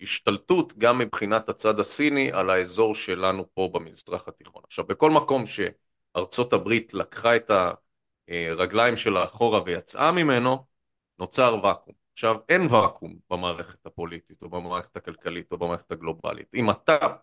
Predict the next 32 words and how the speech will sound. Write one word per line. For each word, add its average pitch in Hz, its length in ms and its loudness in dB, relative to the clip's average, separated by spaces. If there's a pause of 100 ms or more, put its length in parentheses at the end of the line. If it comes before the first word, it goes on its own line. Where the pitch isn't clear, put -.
(560)
פינית 123 380 0
את 117 200 4
עצמך 98 320 -4
ממקום 98 440 2
מסוים, 156 420 4 (540)
מישהו 120 480 4
אחר 139 420 2 (1080)
ינצל 110 540 2
את 147 80 0
זה 135 100 -2
כדי 123 220 -2
לשים 135 300 -2
את 113 100 -4
דריסת 107 460 -4
הרגל, 131 400 -2
כדי 104 240 -4
שהוא 110 300 0
יהפוך 110 360 2
להיות 95 260 0
הדומיננטי 90 760 -4
שם. - 180 -20 (1300)
אוקיי? 156 440 0 (540)
אנחנו 98 260 -6
צריכים 175 320 -2
להבין 160 300 4
את 147 100 0
ה-, 135 240 4
את 127 140 -2
ה-, 117 360 4
את 110 140 -8
האירוע 120 440 4
הזה. - 180 -8